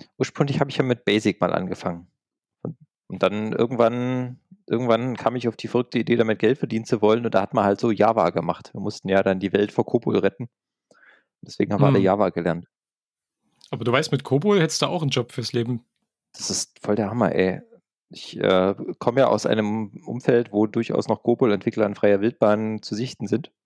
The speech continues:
Speaker 1: Und
Speaker 2: Mhm.
Speaker 1: ich hatte jetzt erste, erste jüngere Kollegen, die gesagt haben, sie machen nach dem Studium nochmal einen drei Monate Cobol-Kurs, weil da die, äh, die Einstiegsgehälter einfach viel besser sind.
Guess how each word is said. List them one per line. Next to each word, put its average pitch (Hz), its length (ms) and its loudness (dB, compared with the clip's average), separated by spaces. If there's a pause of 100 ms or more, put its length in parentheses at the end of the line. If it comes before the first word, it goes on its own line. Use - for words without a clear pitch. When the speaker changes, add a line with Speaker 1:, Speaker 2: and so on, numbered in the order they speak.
(920)
Speaker 1:
Und 135 100 2
Speaker 2:
Mhm. 131 120 0
Speaker 1:
ich 165 80 2
hatte - 140 2
jetzt - 180 -2 (180)
erste, 113 640 0
erste 113 280 0
jüngere 123 420 2
Kollegen, 131 800 0 (100)
die 113 640 2 (300)
gesagt 107 380 0
haben, 107 120 0
sie 104 80 -2
machen 107 240 -2
nach 101 140 2
dem 104 140 -4
Studium 120 300 -2
nochmal 107 260 2
einen 101 80 -2
drei 101 200 4
Monate 107 340 2
Cobol-Kurs, 110 880 0 (1040)
weil 98 100 2
da 98 80 6
die, 104 320 4
äh, 101 200 6
die 107 140 0
Einstiegsgehälter 101 720 2
einfach 87 240 -4
viel 101 140 -6
besser 95 260 0
sind. 87 260 -6